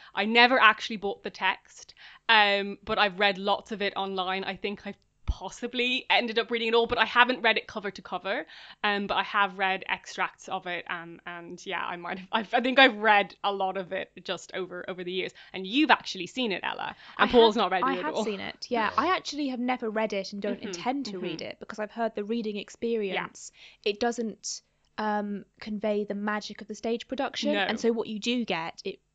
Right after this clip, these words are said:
Speaker 2: it reads like bad <laughs> fan fiction, as I've
Speaker 1: Oh,
Speaker 2: heard
Speaker 1: yeah.
Speaker 2: some people
Speaker 1: This
Speaker 2: describe
Speaker 1: is gonna
Speaker 2: it.
Speaker 1: have spoilers for Harry Potter and the Cursed Child, both Fantastic Beasts films, for,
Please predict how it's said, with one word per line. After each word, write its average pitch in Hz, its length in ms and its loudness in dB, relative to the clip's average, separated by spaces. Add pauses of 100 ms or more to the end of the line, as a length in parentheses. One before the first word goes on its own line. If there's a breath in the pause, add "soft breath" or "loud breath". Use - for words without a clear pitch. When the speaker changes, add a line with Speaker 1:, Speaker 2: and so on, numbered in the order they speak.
(120)
Speaker 2:
it - 140 -4
reads 208 300 -6
like 190 180 -6 (200)
bad 208 220 -2
<laughs> - 80 -14
fan 254 200 4
fiction, - 380 0
as 190 80 -2
I've 185 80 2
Speaker 1:
Oh, - 20 -2
Speaker 2:
heard 208 120 2
Speaker 1:
yeah. 180 80 2
Speaker 2:
some 226 160 2
people 208 220 0
Speaker 1:
This 294 140 10
Speaker 2:
describe 320 300 10
Speaker 1:
is - 20 8
gonna 233 80 8
Speaker 2:
it. 302 60 8
Speaker 1:
have 240 320 6
spoilers 220 600 2
for 202 180 0
Harry 202 180 6
Potter 214 160 0
and 208 100 -2
the - 40 -6
Cursed - 260 -6
Child, 190 320 -2 (100)
both 214 220 2
Fantastic 202 520 -2
Beasts 196 300 -10
films, 185 320 -6
for, - 100 -18